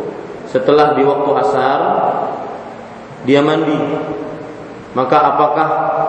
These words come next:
sholat zuhurnya dia kerjakan atau tidak? Yang patut dia kerjakan hanya sholat asarnya.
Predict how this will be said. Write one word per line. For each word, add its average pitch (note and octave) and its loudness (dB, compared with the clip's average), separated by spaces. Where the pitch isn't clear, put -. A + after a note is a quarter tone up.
sholat C3+ 4
zuhurnya C#3+ 2
dia C3 4
kerjakan B2+ 4
atau C3 4
tidak? B2+ 4
Yang C3+ 2
patut - 4
dia C#3+ 6
kerjakan C#3+ 2
hanya C3 2
sholat C3 2
asarnya. D3+ 2